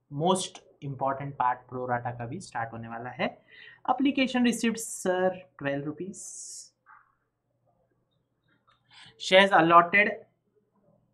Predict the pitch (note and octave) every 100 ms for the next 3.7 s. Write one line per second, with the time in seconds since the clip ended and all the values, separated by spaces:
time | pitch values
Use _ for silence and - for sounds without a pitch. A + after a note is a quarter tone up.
0 | _ F3 F3+ F3 F3+ G#3 - - F#3 F#3
1 | F3+ F#3+ F#3 F3+ F3+ F3 G3+ G#3 A#3+ -
2 | _ _ _ _ E3+ F#3+ A3+ - - D#3+
3 | D#3 E3 E3 - - A3+